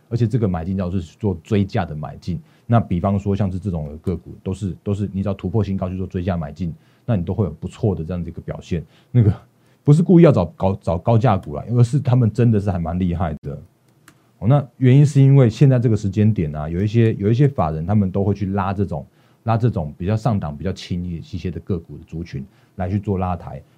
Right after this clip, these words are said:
哦，那比方说，来，还是要再讲一下天宇哦。那天宇，我，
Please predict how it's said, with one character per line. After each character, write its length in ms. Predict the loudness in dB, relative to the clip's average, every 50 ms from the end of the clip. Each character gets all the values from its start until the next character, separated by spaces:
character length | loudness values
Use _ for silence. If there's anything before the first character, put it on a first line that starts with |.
| _
哦， 80 | 0 2
那 60 | 2
比 120 | 4 4 4
方 160 | 6 6 8
说， 240 | 8 8 6 6 4 0
来， 260 | 2 2 2 2 0 _ _ _ _ _ _ _ _ -4
还 100 | 0 2
是 80 | 2
要 40 | 4
再 120 | 4 4 2
讲 160 | 2 2 2
一 20 |
下 80 | 2 2
天 220 | 2 2 2 2
宇 80 | 2 0
哦。 120 | 0 -4 -8 _ _ _ _ _ _ _ _ 0
那 440 | 2 4 6 6 6 4 4 2 -2 _ _ _ _ _ _ _ _ _ _ _ _ _ _
天 240 | 2 4 6 6 6
宇， 160 | 6 4 2 0
我， 160 | -2 -4 -4